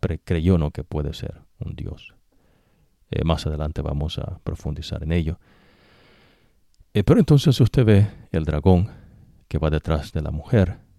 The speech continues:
So, y entonces la mujer da a luz. Eh, y la mujer, pues, eh, representa, pues, eh, una ciudad.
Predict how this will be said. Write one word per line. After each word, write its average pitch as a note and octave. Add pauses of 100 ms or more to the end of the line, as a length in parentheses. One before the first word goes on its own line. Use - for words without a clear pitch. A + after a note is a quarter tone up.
(520)
So, C#2+ (440)
y -
entonces D#2+
la D2+
mujer D2
da D2+
a D2+
luz. A#2 (1500)
Eh, -
y D#2+ (160)
la F2
mujer, F2+
pues, - (300)
eh, D#2
representa, D#2+
pues, - (1160)
eh, -
una D#2
ciudad. D2